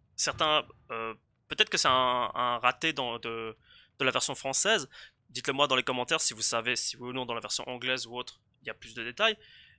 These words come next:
Mais c'est dommage de pas savoir le pourcentage de chance que ça a de proquer. Constellation niveau deux, éclat de bombe. Euh, les projections de bombes rebondissantes réduisent la défense des ennemis de vingt-trois pour cent pendant dix secondes. Alors,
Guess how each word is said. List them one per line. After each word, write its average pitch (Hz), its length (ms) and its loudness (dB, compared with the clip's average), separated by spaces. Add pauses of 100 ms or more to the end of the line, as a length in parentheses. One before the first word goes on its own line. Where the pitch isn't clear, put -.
Mais 156 480 -4
c'est - 160 -2
dommage 202 180 -2
de - 60 -4
pas 143 100 0
savoir 165 220 0
le 151 80 -4
pourcentage 135 360 -2
de 120 60 -6
chance 156 260 -6
que 113 100 -6
ça 143 160 0
a 156 40 0
de - 80 -10
proquer. - 380 -12 (260)
Constellation 220 640 4
niveau 127 260 0
deux, 135 440 -2 (440)
éclat 120 280 4
de 113 80 -18
bombe. 196 280 -2 (200)
Euh, - 100 -14 (460)
les 190 120 4
projections 247 460 2
de 160 80 2
bombes 147 240 0
rebondissantes 156 600 0 (100)
réduisent 208 540 2
la 127 100 6
défense 151 380 0
des 113 180 -8
ennemis 147 240 -2
de 131 220 -8 (180)
vingt-trois 151 260 -2
pour - 140 -2
cent 202 140 2
pendant 196 260 -2
dix 180 140 -2
secondes. 131 340 -10 (380)
Alors, 180 340 2